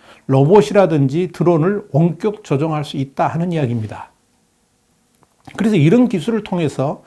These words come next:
이 사지마비라든지 하반신 마비 환자들이 로봇 팔다리를 움직이는데 활용하고 있는 겁니다. 우리나라 현대자동차도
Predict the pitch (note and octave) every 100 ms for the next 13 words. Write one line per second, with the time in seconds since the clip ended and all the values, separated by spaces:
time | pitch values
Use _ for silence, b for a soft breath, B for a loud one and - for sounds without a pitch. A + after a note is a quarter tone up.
0 | B B B B - C#3+ C#3+ F#3+ G#3 F3+
1 | F#3+ D#3+ D3+ C#3+ C3+ A#2+ A#2+ A2 F3+ B3
2 | - F#3 G3 G#3 G3+ E3 G3+ E3+ C3+ C#3+
3 | D#3 D#3+ D3 D3+ D3 C#3+ B2+ D#3 A3 A#3
4 | B B B B2+ C#3 D3 G#3 G3+ G#3 G3
5 | G3 F3 E3 C#3+ D3 D#3 D3+ D3+ C#3 C3+
6 | G3 F#3+ - F#3 E3+ C#3+ A#2+ C#3 B2+ G#2+
7 | F#2+ - - _ _ _ _ _ _ G#3
8 | A3+ A#3 G#3+ G#3+ A#3 F#3+ F3 E3+ F3+ D3+
9 | C3+ -